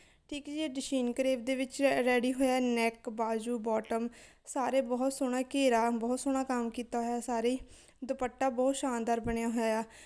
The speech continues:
ਅਗਰ ਤੁਸੀਂ ਇਹ ਸੇਮ ਸੂਟ ਰੈਡੀ ਕਰਵਾਉਣਾ ਚਾਹੁੰਦੇ, ਸੇਮ ਕਲਰ 'ਤੇ ਸੇਮ ਫੈਬਰਿਕ 'ਤੇ, ਤਾਂ ਵੀ ਦੱਸ ਸਕਦੇ ਹੋ। ਅਗਰ ਤੁਸੀਂ ਕਲਰ ਚੇਂਜ ਕਰਾਉਣਾ ਚਾਹੁੰਦੇ ਆ ਜਾਂ ਫੈਬਰਿਕ ਚੇਂਜ ਕਰਾਉਣਾ ਚਾਹੁੰਦੇ ਆ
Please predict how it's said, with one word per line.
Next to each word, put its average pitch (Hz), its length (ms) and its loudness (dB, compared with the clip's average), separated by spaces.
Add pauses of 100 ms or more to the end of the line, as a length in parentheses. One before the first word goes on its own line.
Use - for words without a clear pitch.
(200)
ਅਗਰ 262 180 2
ਤੁਸੀਂ 302 380 0
ਇਹ 302 60 4
ਸੇਮ 285 360 4
ਸੂਟ 294 300 0
ਰੈਡੀ 262 260 4
ਕਰਵਾਉਣਾ 254 340 2
ਚਾਹੁੰਦੇ, 247 300 0
ਸੇਮ 269 320 0
ਕਲਰ 247 320 -2
'ਤੇ 269 160 -4
ਸੇਮ 269 280 -2
ਫੈਬਰਿਕ 247 460 -4
'ਤੇ, 269 140 -4
ਤਾਂ 240 180 0
ਵੀ 262 100 0
ਦੱਸ 277 260 0
ਸਕਦੇ 254 340 -4
ਹੋ। 254 120 -4 (440)
ਅਗਰ 262 160 -2
ਤੁਸੀਂ 302 240 -6
ਕਲਰ 269 280 2
ਚੇਂਜ 285 320 2
ਕਰਾਉਣਾ 262 300 0
ਚਾਹੁੰਦੇ 254 340 0
ਆ 262 60 2
ਜਾਂ 269 140 2
ਫੈਬਰਿਕ 269 500 0
ਚੇਂਜ 269 300 -2
ਕਰਾਉਣਾ 247 300 -6
ਚਾਹੁੰਦੇ 240 340 -6
ਆ 254 140 -4